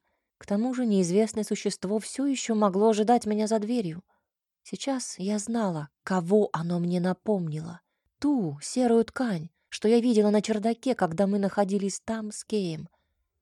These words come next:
А жуткий шелестящий голос,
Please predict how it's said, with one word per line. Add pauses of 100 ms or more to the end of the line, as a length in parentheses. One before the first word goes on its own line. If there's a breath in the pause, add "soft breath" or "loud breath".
(200)
А
жуткий
шелестящий
голос,